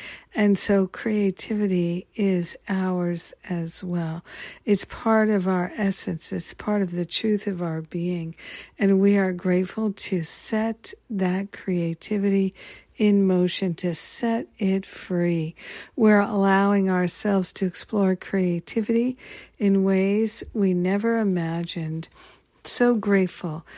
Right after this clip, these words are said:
for the freedom, so grateful for the creative spark that lies within each of us. We are grateful to share the benefits of our creative spark,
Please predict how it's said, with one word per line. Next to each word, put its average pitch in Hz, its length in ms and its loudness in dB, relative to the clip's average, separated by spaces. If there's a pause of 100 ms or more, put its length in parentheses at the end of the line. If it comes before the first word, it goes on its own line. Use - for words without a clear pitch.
(160)
for 196 300 2
the 180 100 -2
freedom, 170 560 -2
so 214 320 2
grateful 180 640 -4 (300)
for 196 280 4
the 180 120 4
creative 202 840 2 (140)
spark - 960 -4
that 185 340 -2
lies 180 640 0 (160)
within 175 540 -2 (100)
each 208 400 0
of 165 140 -6
us. 160 440 -8 (560)
We 196 220 8
are 185 160 6
grateful 190 640 2
to - 200 -4
share 190 460 2
the 175 100 -4
benefits 185 760 -2 (100)
of 240 320 0 (140)
our 180 320 0
creative 170 760 0
spark, 185 720 -2